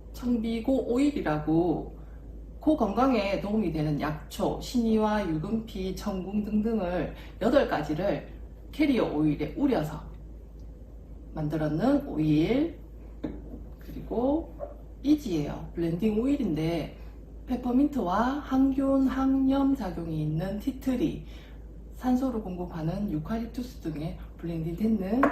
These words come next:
이지 에어 오일, 그리고 디톡스 효과가 있는 레몬, 맑은 숲속의 향을 맡을 수 있는 시베리안 퍼와 마조람이 들어가 있습니다. 이렇게 간단하게 롤을 만들어 보겠습니다.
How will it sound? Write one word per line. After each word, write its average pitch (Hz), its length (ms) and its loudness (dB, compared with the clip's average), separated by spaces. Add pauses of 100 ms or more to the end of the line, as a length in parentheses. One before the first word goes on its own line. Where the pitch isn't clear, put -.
(200)
이지 214 400 -6
에어 180 420 -2
오일, 165 680 2 (360)
그리고 233 600 -6 (380)
디톡스 - 540 -6 (200)
효과가 175 380 -6
있는 190 380 2
레몬, 170 680 2 (1900)
맑은 180 260 -2
숲속의 196 520 -4
향을 180 420 -6
맡을 170 220 -8
수 156 180 -4
있는 165 400 0
시베리안 175 640 -2
퍼와 220 560 2 (300)
마조람이 165 600 2
들어가 139 280 -8
있습니다. - 580 -8 (420)
이렇게 156 540 -6
간단하게 190 840 -4
롤을 180 240 -6
만들어 156 340 -6
보겠습니다. 196 840 -2